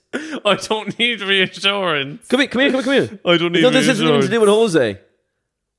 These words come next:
Speaker 2: Why are you, why are you nervous?
Speaker 1: <laughs> I'm not nervous.
Speaker 2: You're getting so nervous. I will never, I will never act upon it.
Speaker 1: Yeah.
Speaker 2: No matter what sparks I feel.
Speaker 1: <laughs> Thank you.
Speaker 2: No, no matter
Speaker 1: I appreciate it, babe.
Speaker 2: no matter the intensity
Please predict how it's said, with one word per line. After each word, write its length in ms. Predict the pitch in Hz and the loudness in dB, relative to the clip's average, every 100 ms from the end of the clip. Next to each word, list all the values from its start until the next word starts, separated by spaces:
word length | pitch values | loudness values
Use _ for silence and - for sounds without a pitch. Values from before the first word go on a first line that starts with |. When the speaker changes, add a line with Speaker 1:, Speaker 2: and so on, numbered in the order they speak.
| _ _ _ _ _ _ _ _ _ _ - | _ _ _ _ _ _ _ _ _ _ -4
Speaker 2:
Why 100 | 151 | -2
are 40 | |
you, 160 | 208 196 | -2 -2
why 80 | 208 | -2
are 40 | |
you 80 | 220 | 0
nervous? 500 | 233 190 110 160 - | -2 -2 -6 -8 -8
Speaker 1:
<laughs> 160 | - - | -6 0
I'm 180 | 196 - | 2 2
not 240 | 202 - - 202 | 0 -2 -2 0
nervous. 300 | 208 190 165 160 170 | 0 0 -2 0 2
Speaker 2:
You're 120 | 185 | 4
getting 180 | 190 185 | 2 4
so 140 | 180 | 2
nervous. 360 | 175 160 127 - - - _ _ _ _ - 554 359 - - - - - _ | 4 4 0 -2 -20 -20 _ _ _ _ -20 -8 -8 -8 -14 -20 -20 -20 _
I 120 | 151 143 | 0 2
will 120 | 151 | 2
never, 540 | 160 180 147 135 120 - | 2 2 2 2 0 0
I 60 | |
will 140 | 120 123 | 0 0
never 360 | 127 139 120 | 2 2 4
act 200 | 113 113 | 0 -2
upon 200 | 107 90 | -8 -8
it. 180 | 87 95 | -10 -10
Speaker 1:
Yeah. 280 | 135 120 101 - | -4 -4 -4 0
Speaker 2:
No 140 | 139 | 2
matter 380 | 147 147 147 139 | 4 4 4 4
what 460 | 131 160 185 185 - _ | 2 2 2 0 -6 _
sparks 680 | - - 160 151 151 - - - | -14 -4 0 0 -4 -8 -12 -10
I 80 | 123 | -10
feel. 380 | - 147 143 | -2 2 2
Speaker 1:
<laughs> 0 | |
Thank 440 | 143 - 151 139 - | 0 -4 -4 -4 -6
you. 200 | 117 113 | -6 -4
Speaker 2:
No, 160 | 120 - | -4 -4
no 140 | 143 143 | -2 0
matter 220 | 139 143 | 0 0
Speaker 1:
I 120 | 143 | 2
appreciate 560 | 139 139 156 143 131 117 | 2 4 2 2 0 0
it, 100 | 110 | 0
babe. 280 | 110 107 110 | 0 -2 -4
Speaker 2:
no 300 | 117 135 143 | -12 -2 0
matter 400 | 143 151 160 156 | 0 0 2 2
the 160 | 151 156 | 2 0
intensity 960 | 160 - 170 170 131 131 120 135 147 | -2 -2 -2 -2 -6 -4 -2 -2 -6